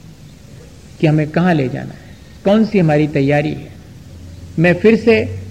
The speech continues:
मनुष्य होने की तैयारी कर रहा हूं, या कि मनुष्य से नीचे उतर करके मैं पशु होने की तैयारी कर रहा हूं,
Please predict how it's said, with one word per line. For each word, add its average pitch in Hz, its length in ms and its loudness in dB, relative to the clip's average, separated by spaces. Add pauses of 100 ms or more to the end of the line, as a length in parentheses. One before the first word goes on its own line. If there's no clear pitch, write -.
(100)
मनुष्य 214 340 2
होने 202 180 4
की 208 120 -2
तैयारी 190 420 4
कर 196 160 0
रहा 208 120 -2
हूं, 262 120 -4 (440)
या 190 100 4
कि 196 140 2
मनुष्य 208 360 2
से 180 100 2
नीचे 190 260 2
उतर 180 260 2
करके 180 300 0
मैं 151 120 0
पशु 175 300 0
होने 185 220 0
की 190 100 -4
तैयारी 170 400 0
कर 175 160 -2
रहा 190 120 -6
हूं, 214 60 -6